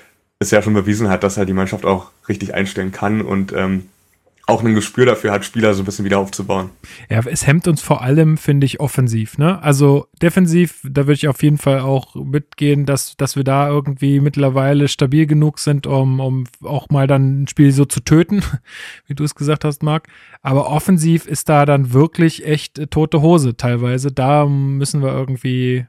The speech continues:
Speaker 2: dran arbeiten
Speaker 1: Ja.
Speaker 2: oder hoffen, dass dann wirklich eine individuelle Klasse, äh, da ist, beziehungsweise die Mannschaft,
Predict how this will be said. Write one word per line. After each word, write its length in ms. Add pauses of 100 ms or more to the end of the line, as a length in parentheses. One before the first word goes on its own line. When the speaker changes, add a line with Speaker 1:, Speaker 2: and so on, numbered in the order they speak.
(140)
Speaker 2:
dran 160
arbeiten 400
Speaker 1:
Ja. 120
Speaker 2:
oder 260
hoffen, 320
dass 200
dann 180
wirklich 440
eine 180
individuelle 540
Klasse, 1200
äh, 240
da 160
ist, 100
beziehungsweise 720
die 100
Mannschaft, 580